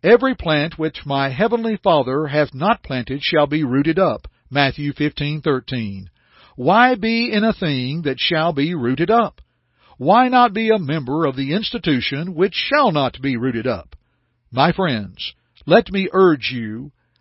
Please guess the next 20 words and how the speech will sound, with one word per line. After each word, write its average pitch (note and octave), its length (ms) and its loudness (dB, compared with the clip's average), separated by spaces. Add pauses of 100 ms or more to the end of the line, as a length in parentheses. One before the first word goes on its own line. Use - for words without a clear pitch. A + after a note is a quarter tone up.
(220)
upon F#3 500 2
you, G#2+ 380 -10 (320)
not F#3+ 380 4
to F#3+ 160 -4
do D#3 320 -2
anything E3+ 840 -4
in E3+ 140 -4
the D#3 100 2
religious F3 540 2
realm C#3+ 440 0
that C#3+ 180 -4
you E3 180 -6
cannot A3+ 480 -2
find G#3 320 0
authority G3 520 2
for D3+ 340 0
in D3+ 80 -2
the D3 80 -2
New D3+ 140 -6
Testament. G2+ 680 -12